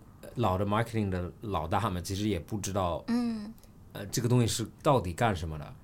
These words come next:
Speaker 1: 所以他们就会找很多原来有 intern，就是那种实习生，
Speaker 2: 嗯。
Speaker 1: 然后账号就会给他，因为他每天的工作就只是拿着这个账号在手机里面，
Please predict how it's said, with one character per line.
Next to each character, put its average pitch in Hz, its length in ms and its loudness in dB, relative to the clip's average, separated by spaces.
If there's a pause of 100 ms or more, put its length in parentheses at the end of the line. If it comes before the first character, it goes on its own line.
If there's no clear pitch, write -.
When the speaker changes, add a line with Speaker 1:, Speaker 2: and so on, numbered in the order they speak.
(220)
Speaker 1:
所 117 160 2
以 - 20 6
他 113 120 4
们 117 100 4
就 110 80 4
会 113 120 2
找 85 280 0
很 85 180 -4
多 90 320 -2 (120)
原 98 180 -2
来 101 80 0
有 92 160 0
intern， 98 640 0
就 92 140 -4
是 92 40 0
那 92 80 -2
种 85 160 -4
实 98 220 -4
习 117 140 0
生， 104 420 0 (220)
Speaker 2:
嗯。 233 80 -2
Speaker 1:
然 101 80 2
后 107 40 2
账 110 180 4
号 98 180 4
就 95 100 -2
会 90 100 0
给 - 180 -8
他， 71 220 -10 (360)
因 156 100 4
为 160 80 8
他 151 80 10
每 120 140 8
天 110 120 4
的 117 60 2
工 120 160 2
作 117 100 2
就 107 120 2
只 95 100 -6
是 90 120 -4
拿 80 280 -4
着 95 100 -2
这 92 140 -2
个 82 160 -6
账 87 260 -2
号 76 300 -6
在 98 100 -2
手 82 200 -4
机 85 160 -6
里 85 100 -6
面， 62 180 -12